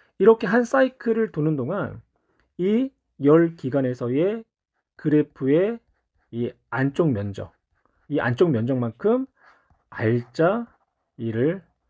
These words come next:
하였다라고 표현하는 거죠. 그림과 같이 기체가 일정한 압력을 유지하면서 부피가 델타 V만큼 팽창하는 과정에서 기체가 한 일을 쓰시오.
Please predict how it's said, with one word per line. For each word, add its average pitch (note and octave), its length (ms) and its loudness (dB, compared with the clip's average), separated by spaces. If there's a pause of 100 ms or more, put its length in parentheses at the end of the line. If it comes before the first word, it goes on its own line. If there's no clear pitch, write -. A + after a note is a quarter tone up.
(320)
하였다라고 D#3 880 -2
표현하는 D#3 360 -8
거죠. G2+ 340 -10 (960)
그림과 F#3 300 2
같이 G3+ 160 -4
기체가 E3 580 0
일정한 G3 960 0 (880)
압력을 D3+ 840 0 (100)
유지하면서 A#2 1000 -4
부피가 G3 360 -2
델타 E3 320 -2
V만큼 E3 880 0
팽창하는 E3 640 -4
과정에서 C#3 680 -2
기체가 C3+ 500 -4
한 F#3 340 -4
일을 C#3+ 220 0
쓰시오. A2 580 -10